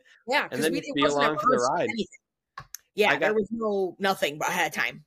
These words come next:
Speaker 1: for you to know.
Speaker 2: I get to watch you and see you, like, be vulnerable about, about this thing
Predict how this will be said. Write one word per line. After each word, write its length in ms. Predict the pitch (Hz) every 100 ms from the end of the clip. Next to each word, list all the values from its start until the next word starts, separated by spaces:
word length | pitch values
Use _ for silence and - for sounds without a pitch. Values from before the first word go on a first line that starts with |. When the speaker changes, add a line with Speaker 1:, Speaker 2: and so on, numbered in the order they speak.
| _
Speaker 1:
for 80 | 202
you 120 | 185
to 80 | 160
know. 100 | 160
Speaker 2:
I 80 | 135
get 160 | 147 139
to 60 |
watch 420 | 113 117 143 -
you 400 | 143 113 110 107 -
and 200 | 117 113
see 280 | - 131 135
you, 300 | 131 123 113
like, 500 | 110 104 98 - - _ _ _ _ 123
be 180 | 135
vulnerable 400 | 123 113 123 143
about, 300 | 123 113 113 -
about 280 | 120 113 113
this 200 | 113 -
thing 500 | 147 156 117 110